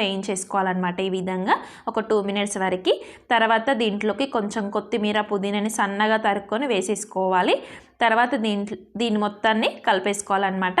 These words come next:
ఈ విధంగా కలిపేసుకొని దీంట్లోకి ఫ్రైడ్ ఆనియన్స్ని కూడా వేసేసుకోవాలి. రొ-, రొయ్యలు కొంచెం కలర్ చేంజ్ అయిన తర్వాత ఫ్రైడ్ ఆనియన్స్ని యాడ్ చేసుకోవాలన్నమాట. ఈ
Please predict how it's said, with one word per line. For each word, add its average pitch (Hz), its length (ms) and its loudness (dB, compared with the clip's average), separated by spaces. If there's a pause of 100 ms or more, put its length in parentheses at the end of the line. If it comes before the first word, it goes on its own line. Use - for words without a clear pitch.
(540)
ఈ 254 120 2
విధంగా 233 320 0 (100)
కలిపేసుకొని 214 600 0 (120)
దీంట్లోకి 202 480 0 (140)
ఫ్రైడ్ 214 300 4
ఆనియన్స్ని 214 520 -2
కూడా 208 160 4 (200)
వేసేసుకోవాలి. 196 760 0
రొ-, 196 180 -4 (140)
రొయ్యలు 233 380 2
కొంచెం 208 260 -2 (100)
కలర్ 214 300 2
చేంజ్ 208 280 -2
అయిన 190 180 -4
తర్వాత 190 280 0 (760)
ఫ్రైడ్ 220 300 4
ఆనియన్స్ని 208 520 -4
యాడ్ 196 220 -2
చేసుకోవాలన్నమాట. 190 720 0 (200)
ఈ 220 40 0